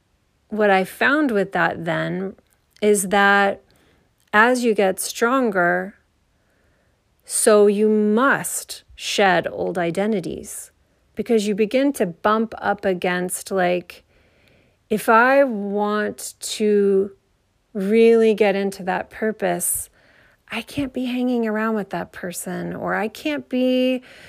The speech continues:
doing that habit, or I can't be letting that happen anymore, because that's gonna shrivel me right back up, you know?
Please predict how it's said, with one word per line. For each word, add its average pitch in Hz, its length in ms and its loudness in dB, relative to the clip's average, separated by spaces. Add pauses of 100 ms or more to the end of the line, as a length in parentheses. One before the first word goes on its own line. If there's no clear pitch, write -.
(300)
doing 247 380 4
that 214 600 0
habit, - 840 -4 (140)
or 190 360 0
I 226 160 -4
can't 277 560 -6
be 226 580 0 (1300)
letting 220 440 4
that 196 220 2
happen 233 420 -2
anymore, 165 680 -6 (960)
because 233 800 -2 (1400)
that's 233 240 0
gonna 233 240 0
shrivel 233 420 0
me 226 200 2
right 214 300 0
back 214 280 -4
up, - 320 -4 (600)
you 190 160 -6
know? 190 320 -4